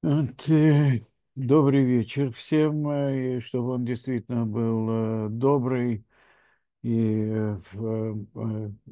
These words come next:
времена, конечно, такие очень непростые и тяжёлые. То, что мы можем сделать с вами, где бы мы ни находились,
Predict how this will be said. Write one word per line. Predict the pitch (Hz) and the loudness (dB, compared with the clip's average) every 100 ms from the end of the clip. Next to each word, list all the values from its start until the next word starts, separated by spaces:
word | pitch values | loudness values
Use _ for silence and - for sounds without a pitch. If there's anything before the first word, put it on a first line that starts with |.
| - _ - | -20 _ -10
времена, | 107 104 110 113 113 113 107 110 | -4 0 0 2 2 2 0 -2
конечно, | - 107 107 - 104 | -2 -2 -2 -4 -6
такие | 104 95 104 101 | -4 -4 -4 -2
очень | 101 - 107 | -4 -4 -4
непростые | 104 95 107 104 - 113 104 101 101 | -4 -2 -4 -4 -4 -2 0 0 -2
и | |
тяжёлые. | 101 117 123 147 139 123 | -4 -4 0 0 0 -2
То, | 123 120 | -2 -4
что | - | -2
мы | 120 123 | -2 0
можем | 131 120 117 110 | 0 -2 -2 -2
сделать | 98 120 110 101 | -2 -2 -2 -6
с | 113 | -6
вами, | 113 113 104 | -4 -2 -4
где | 92 120 | -2 -2
бы | 113 | 0
мы | 110 110 | -2 -2
ни | 107 | -2
находились, | 107 - 110 120 107 104 - | -4 -6 -4 -2 -2 -6 -10